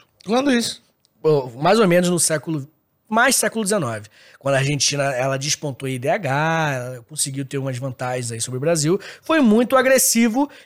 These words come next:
Speaker 2: e desenvolveu a indústria pra caralho na Argentina, fazendo com que ela tenha uma condição de vida legal.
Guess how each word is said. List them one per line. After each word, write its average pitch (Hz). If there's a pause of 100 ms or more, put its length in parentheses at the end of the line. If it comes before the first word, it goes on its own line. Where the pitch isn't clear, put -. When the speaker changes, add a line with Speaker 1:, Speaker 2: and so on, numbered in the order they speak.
Speaker 2:
e 311
desenvolveu 156
a 139
indústria 143
pra 185
caralho 185
na 160
Argentina, 190
fazendo 208
com 208
que -
ela 208
tenha 202
uma 196
condição 196
de 175
vida 190
legal. 156